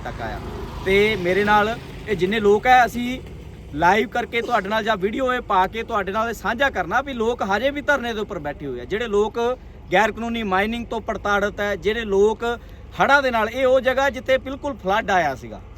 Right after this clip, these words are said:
ਫਲੱਡ ਦੇ ਨਾਲ ਤਬਾਹੀ ਆਈ ਸੀਗੀ, ਲੋਕ ਤਬਾਹ ਹੋ ਗਏ ਸੀਗੇ ਇਸ, ਇਹਨਾਂ ਪਿੰਡਾਂ ਦੇ, ਪਰ ਗੈਰ ਕਾਨੂੰਨੀ ਮਾਈਨਿੰਗ ਮਾਫੀਆ ਨੂੰ ਕੋਈ ਉਹ ਨਹੀਂ।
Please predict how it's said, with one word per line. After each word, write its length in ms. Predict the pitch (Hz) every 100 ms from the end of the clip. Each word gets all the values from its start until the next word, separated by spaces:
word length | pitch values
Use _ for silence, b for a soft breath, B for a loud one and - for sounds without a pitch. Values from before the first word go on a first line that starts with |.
| - - -
ਫਲੱਡ 200 | 175 220
ਦੇ 100 | 220
ਨਾਲ 160 | 233 226
ਤਬਾਹੀ 420 | 220 196 233 277
ਆਈ 200 | 233 185
ਸੀਗੀ, 260 | 165 160 196
ਲੋਕ 280 | 190 214
ਤਬਾਹ 380 | 240 190 202 285
ਹੋ 140 | 226 190
ਗਏ 180 | 190
ਸੀਗੇ 240 | 170 170 185
ਇਸ, 140 | 170 170
ਇਹਨਾਂ 240 | 170 180 208
ਪਿੰਡਾਂ 320 | 180 160 165
ਦੇ, 200 | 170 226 B B B -
ਪਰ 440 | 214 240 226 240 - B B -
ਗੈਰ 300 | 180 220 226
ਕਾਨੂੰਨੀ 340 | 220 226 226
ਮਾਈਨਿੰਗ 380 | 226 190 190 202
ਮਾਫੀਆ 340 | 190 175 156 180
ਨੂੰ 100 | 175
ਕੋਈ 300 | 185 185 165
ਉਹ 160 | 160
ਨਹੀਂ। 120 | 117